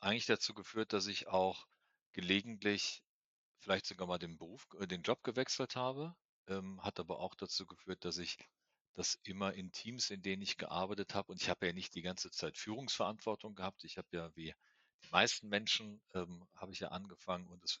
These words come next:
ich wurde geführt von jemandem, habe das auch immer sehr klar gesagt. Und, ähm,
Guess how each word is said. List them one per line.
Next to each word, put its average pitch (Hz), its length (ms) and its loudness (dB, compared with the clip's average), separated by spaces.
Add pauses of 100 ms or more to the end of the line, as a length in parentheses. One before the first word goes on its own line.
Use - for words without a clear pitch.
ich - 240 -12
wurde 131 260 4
geführt - 600 -2 (100)
von 107 220 -6
jemandem, 101 500 -6 (920)
habe 101 160 0
das 92 220 2
auch 95 180 0
immer 95 160 -2
sehr 92 180 2
klar 90 320 4
gesagt. 87 560 2 (680)
Und, 101 460 -4
ähm, 98 420 2